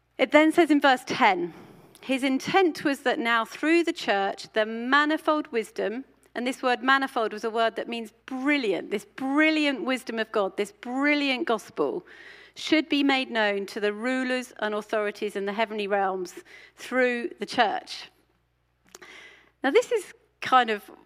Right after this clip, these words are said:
awesome, isn't it? But here's what he's saying. He's saying it's the community. It's not one individual.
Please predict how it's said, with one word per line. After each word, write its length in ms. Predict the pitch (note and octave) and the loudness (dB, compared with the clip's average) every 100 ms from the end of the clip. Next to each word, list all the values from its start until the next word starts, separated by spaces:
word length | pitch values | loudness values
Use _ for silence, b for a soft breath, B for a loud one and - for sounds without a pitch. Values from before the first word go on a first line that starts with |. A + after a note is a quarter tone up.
| - | -4
awesome, 420 | A3 G3 - G3 | 0 0 -2 0
isn't 180 | D#4+ E4+ | 2 4
it? 300 | G3 D#3 - | 2 0 0
But 220 | B3 G3+ | 2 2
here's 240 | C4 F4 F4 | 2 0 2
what 80 | F4 | 0
he's 160 | D#4+ | 2
saying. 180 | E4 C#4 | 0 -2
He's 140 | C4+ | -2
saying 200 | - D4+ | 0 0
it's 140 | C#4 - | -2 -6
the 100 | - | -10
community. 600 | - D4 C#4+ D4 C#4 - | -4 -2 0 0 -2 -2
It's 140 | G#3 - | -4 -2
not 240 | C4+ C#4 | 0 2
one 200 | D4+ D4+ | 2 2
individual. 720 | D4 C#4 A#3 - - G2 - | 0 -2 -6 -4 -4 -4 -8